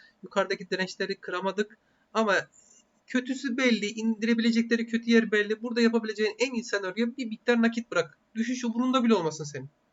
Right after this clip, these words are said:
Hatta düşüşe mutlu olursun, e, e, tekrar aşağıda gelecek, aşağıdan toplayacağım diye. Çünkü sert düşüş yaşadığı zaman mutlaka sizi,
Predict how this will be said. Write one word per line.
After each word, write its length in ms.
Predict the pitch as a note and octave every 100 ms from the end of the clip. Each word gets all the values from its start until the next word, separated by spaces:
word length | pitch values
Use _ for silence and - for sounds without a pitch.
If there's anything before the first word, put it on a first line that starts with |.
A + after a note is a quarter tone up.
| _ _ _ _ _ _ -
Hatta 340 | A3+ D4+ C4
düşüşe 300 | A#3+ B3 D4+
mutlu 300 | C#4 C4+ C#4
olursun, 280 | C4 A#3 A3
e, 80 | F#3+
e, 420 | G3+ - F3 F3
tekrar 320 | - A#3+ A3
aşağıda 300 | G3+ - A#3
gelecek, 440 | A#3 A3 G#3+ A#3+ G3
aşağıdan 440 | G3 G3+ G3+ G#3 - _ _ _ _
toplayacağım 560 | - A3+ A3+ G#3 G3+ E3
diye. 180 | C#3+ D3 - - - -
Çünkü 280 | C#4 A#3 A3
sert 380 | - D4 D4
düşüş 300 | B3+ A#3+ C4
yaşadığı 340 | B3+ A#3+ A#3+ B3
zaman 260 | A3+ A3
mutlaka 440 | B3+ - A3 A3 G#3
sizi, 400 | G#3 G3+ A#3